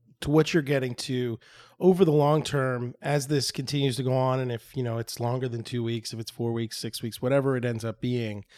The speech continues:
this is gonna be a tough time for a lot of small businesses. And, you know, I think our way of doing business, not just for us as Spherical, but as businesses in general, is, is gonna be different. It's gonna have to be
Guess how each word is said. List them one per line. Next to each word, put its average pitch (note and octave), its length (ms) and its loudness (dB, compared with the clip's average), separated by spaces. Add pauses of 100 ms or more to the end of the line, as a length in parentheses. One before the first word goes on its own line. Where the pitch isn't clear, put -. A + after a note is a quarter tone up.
(500)
this C#3+ 140 -2
is G3 100 -4
gonna A3 160 4
be E3 100 4
a C#3 40 4
tough D3 260 -2
time C3 260 -4
for C3 100 -4
a B2 40 -2
lot A#2 220 -2
of A2 60 -6
small A#2+ 240 -6
businesses. A#2+ 640 -8
And, A#2+ 400 -4 (440)
you C3+ 120 0
know, B2 260 2
I C#3 120 2
think C#3+ 360 -2
our C#3 400 4
way C#3 340 4
of C3+ 120 4
doing C#3 280 4
business, C#3 580 0
not C#3 280 -2
just - 240 -4
for B2 180 -2
us C3 200 0
as A#2+ 100 -4
Spherical, D3 540 0
but A#2+ 180 -2
as B2 480 -2 (100)
businesses C#3 480 0
in B2 100 -2
general, C3 500 2
is, A#2+ 160 -6
is D3 180 -4
gonna D3 220 0
be C3+ 100 -2
different. B2 380 -4 (380)
It's C#3 120 -2
gonna B2 140 -2
have C#3 280 -2
to C3+ 100 -4
be A2+ 340 -4